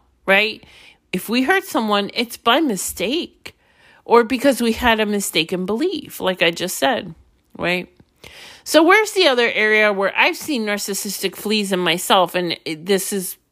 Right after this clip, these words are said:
probably gonna be you too, right?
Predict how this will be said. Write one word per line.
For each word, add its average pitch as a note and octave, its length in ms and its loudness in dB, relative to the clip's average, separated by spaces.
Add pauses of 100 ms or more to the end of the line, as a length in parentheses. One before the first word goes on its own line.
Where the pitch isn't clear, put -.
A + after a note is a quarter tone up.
(120)
probably G#3 460 2
gonna G#3 240 0
be G3 120 -4
you G#3+ 320 -2
too, - 440 -2
right? F#3+ 420 2